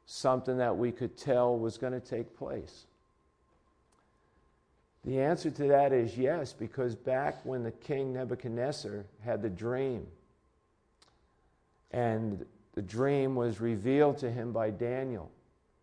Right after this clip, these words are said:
Remember the big figure with how it was made with gold and bronze and all, everything. It told, Daniel told how the different kingdoms were gonna defeat each other.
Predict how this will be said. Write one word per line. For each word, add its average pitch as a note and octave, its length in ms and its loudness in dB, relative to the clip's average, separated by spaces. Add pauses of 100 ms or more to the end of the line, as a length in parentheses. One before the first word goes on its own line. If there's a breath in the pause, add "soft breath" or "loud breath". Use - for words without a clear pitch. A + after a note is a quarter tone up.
(600)
Remember A#2+ 360 -2
the A#2 140 0
big B2 300 0
figure B2 460 2
with G#2+ 220 -2
how A2 280 2
it G#2 40 -2
was G#2 220 -2
made A2 380 0
with A2 200 -8
gold A2 540 6
and G#2 260 -4
bronze A2 680 -2
and G2+ 120 -10
all, A2 380 -6
everything. A2 600 -4 (320)
It G#2 180 -8
told, C3+ 500 4
Daniel B2 400 0
told B2 540 0
how A2+ 240 0
the G#2+ 140 -2
different A2+ 420 -4
kingdoms B2 460 -4
were G#2+ 80 -2
gonna G#2+ 160 -4
defeat G#2+ 500 -6
each A2 240 -6
other. G#2 300 -6